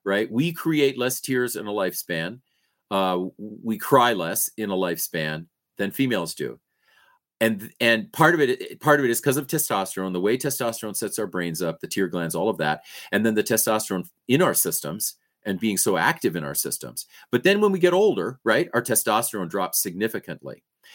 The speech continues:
And, um, uh, fifty, fifty-five, sixty, it's dropping. And we're finding we produce more tears, um, or we just don't even,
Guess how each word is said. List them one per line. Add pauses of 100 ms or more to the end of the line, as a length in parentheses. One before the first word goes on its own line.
(240)
And,
um, (120)
uh,
fifty,
fifty-five,
sixty,
it's
dropping. (280)
And
we're
finding
we
produce
more
tears, (400)
um,
or
we
just
don't
even,